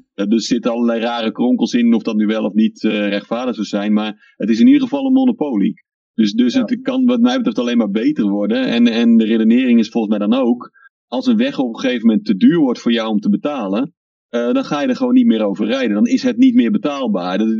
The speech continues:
Speaker 1: gegeven moment loop je tegen een plafond aan, hè? Dan heb, maak je ook een afweging met andere uitgaven in je eigen leven. Dan denk je, ja, vind ik het nou eigenlijk wel waard om iedere dag dan met mijn auto over die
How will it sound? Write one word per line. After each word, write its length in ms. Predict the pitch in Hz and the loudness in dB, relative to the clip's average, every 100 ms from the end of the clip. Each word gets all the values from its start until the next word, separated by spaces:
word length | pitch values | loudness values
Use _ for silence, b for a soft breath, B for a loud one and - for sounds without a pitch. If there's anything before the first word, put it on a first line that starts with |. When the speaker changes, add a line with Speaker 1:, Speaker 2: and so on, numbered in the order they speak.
| 127 | 0
Speaker 1:
gegeven 220 | 123 - | -2 -2
moment 180 | - - | 0 2
loop 120 | 285 - | 2 -2
je 80 | |
tegen 320 | - 262 262 247 | -2 -4 -2 -2
een 60 | |
plafond 420 | 226 247 269 247 | -2 -4 -2 0
aan, 260 | 240 214 185 | 0 0 0
hè? 100 | 202 254 - _ _ _ | 0 0 -4 _ _ _
Dan 140 | 107 | -2
heb, 140 | 110 120 | 0 2
maak 240 | 117 120 | 2 0
je 60 | 127 | -2
ook 100 | 110 | -2
een 60 | |
afweging 540 | 120 123 113 120 120 117 | -2 -2 -4 -4 2 2
met 100 | 113 | 2
andere 320 | 135 143 120 | 0 0 0
uitgaven 600 | 107 113 - 101 98 104 | -2 -4 -4 -6 -4 -2
in 60 | 101 | -2
je 100 | 95 | 0
eigen 320 | 98 104 104 | -2 -4 -2
leven. 280 | 98 104 110 | -2 -2 0
Dan 100 | 107 | 0
denk 160 | 107 | 0
je, 100 | - | 0
ja, 260 | 107 110 - _ _ _ | -2 -2 -8 _ _ _
vind 140 | - 110 | 0 2
ik 60 | |
het 140 | 107 107 | 2 0
nou 260 | 110 107 | 0 0
eigenlijk 300 | 113 110 110 104 | -2 -2 -2 -2
wel 160 | 107 | -4
waard 320 | 104 110 113 | -4 -6 -4
om 120 | 117 110 | 2 4
iedere 280 | 120 113 | 4 2
dag 200 | 101 120 - | -2 -4 -4
dan 180 | 113 | -2
met 180 | 110 117 | 0 0
mijn 140 | 107 98 | -2 -4
auto 360 | 113 123 120 113 | -4 -2 0 0
over 260 | 117 - | -2 0
die 320 | 107 113 113 | 4 4 4